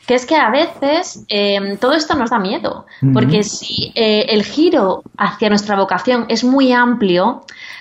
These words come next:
Speaker 1: nos da mucho miedo el hecho de decir, "Guau, he perdido el tiempo". Y yo quiero decir a la gente que hay veces que encontrar nuestros talentos y encontrar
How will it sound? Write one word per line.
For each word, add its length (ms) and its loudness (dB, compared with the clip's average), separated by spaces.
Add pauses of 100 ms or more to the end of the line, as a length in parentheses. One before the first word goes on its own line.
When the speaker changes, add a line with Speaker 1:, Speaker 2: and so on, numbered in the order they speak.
(720)
Speaker 1:
nos 280 4
da 120 2
mucho 320 2
miedo 140 2
el 80 2
hecho 100 -4
de 60 -2
decir, 180 0
"Guau, 280 4
he 60 0
perdido 280 -4
el 140 -2
tiempo". 560 -6 (560)
Y 360 0
yo 100 4 (160)
quiero 160 2
decir 140 2
a 60 4
la 100 4
gente 440 -2
que 460 0
hay 220 4
veces 640 -2
que 180 2
encontrar 400 0
nuestros 400 -4
talentos 720 0 (720)
y 180 2
encontrar 520 2